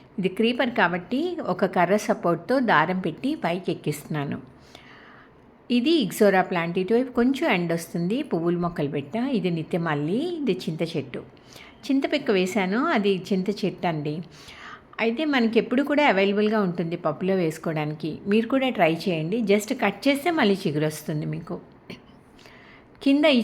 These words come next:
చిన్న పాట్స్లో మనీ ప్లాంట్స్ పెట్టుకున్నా. అంటే ఏమైనా కటింగ్స్ ఉండిపోతే అలాగా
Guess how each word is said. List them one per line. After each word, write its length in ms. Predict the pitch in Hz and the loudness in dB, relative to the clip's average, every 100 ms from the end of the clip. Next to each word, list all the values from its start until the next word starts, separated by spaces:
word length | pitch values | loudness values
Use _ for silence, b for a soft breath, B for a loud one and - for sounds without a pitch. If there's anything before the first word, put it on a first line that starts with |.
| 233 | 2
చిన్న 160 | 226 | 2
పాట్స్లో 480 | 254 240 196 - 247 | 2 4 4 2 0
మనీ 300 | 262 196 196 | 2 2 2
ప్లాంట్స్ 440 | 220 208 185 175 - | 2 2 0 -2 -6
పెట్టుకున్నా. 420 | 160 - 170 175 | -6 -4 -2 0
అంటే 240 | 180 202 | 0 2
ఏమైనా 240 | 233 247 254 | 4 4 4
కటింగ్స్ 460 | 208 196 254 262 | 2 2 -2 0
ఉండిపోతే 460 | 240 196 196 190 285 | 0 2 0 0 0
అలాగా 520 | 294 208 202 277 359 | 2 2 4 2 0